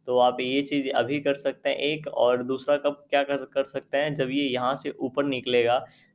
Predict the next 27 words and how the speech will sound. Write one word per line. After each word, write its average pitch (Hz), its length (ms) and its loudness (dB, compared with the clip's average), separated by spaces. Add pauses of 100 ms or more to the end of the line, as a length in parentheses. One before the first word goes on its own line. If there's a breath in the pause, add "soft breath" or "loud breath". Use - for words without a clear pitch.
जब 131 140 0
यहाँ 131 300 2
से 147 140 -4
ऊपर 139 360 -2
निकल 139 360 0
के 139 100 0
फिर 135 200 0
से 139 160 -6
कोई 139 140 -2
प्राइस 127 300 0
सेक्शन 131 340 -6
बनाएगा, 131 340 4
यहाँ 139 220 4
रीटेस्ट 131 480 0
करेगा 135 300 4
इस 131 200 -2
ट्रेंड 120 180 -4
लाइन 120 260 0
को 131 120 -2
और 131 260 2
फिर 156 100 0
ऊपर 143 260 0
निकलेगा, 123 420 -2
तब 139 280 0
अपनी 127 260 -2
हम 120 140 -12
क्वांटिटी 120 560 -4